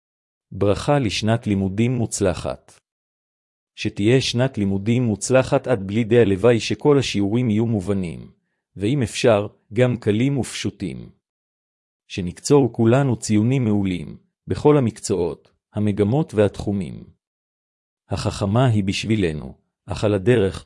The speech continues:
נעשה גם נחת להורים. ברכה לתחילת הלימודים. בתחילת השנה מתחילים אותה בשמחת תיקים נקיים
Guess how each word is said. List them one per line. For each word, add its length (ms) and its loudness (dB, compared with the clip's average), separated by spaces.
נעשה 420 2
גם 260 2
נחת 360 0
להורים. 560 -2
ברכה 440 0
לתחילת 600 0
הלימודים. 640 -2
בתחילת 540 0
השנה 400 0
מתחילים 500 -2
אותה 240 2
בשמחת 580 -2
תיקים 340 -4
נקיים 440 -2